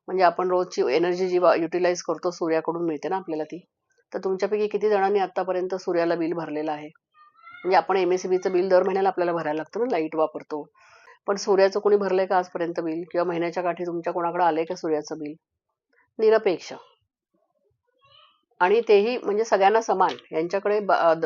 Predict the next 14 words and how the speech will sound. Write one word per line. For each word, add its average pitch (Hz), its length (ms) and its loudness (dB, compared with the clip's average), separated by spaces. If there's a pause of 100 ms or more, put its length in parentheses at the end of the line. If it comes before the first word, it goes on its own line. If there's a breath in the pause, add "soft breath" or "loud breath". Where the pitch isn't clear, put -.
भेदभाव 202 380 4
नसतो. - 360 -2
म्हणजे 170 220 -6
कोण 180 280 -2
छोटा, 170 280 0
कोण 165 280 -2
मोठा, 165 260 -2
हा 170 160 0
जवळचा, 156 400 -2
तो 170 120 -4
लांबचा, 156 380 -4
असं 156 160 -8
काही 143 220 -14
नाही. 135 160 -20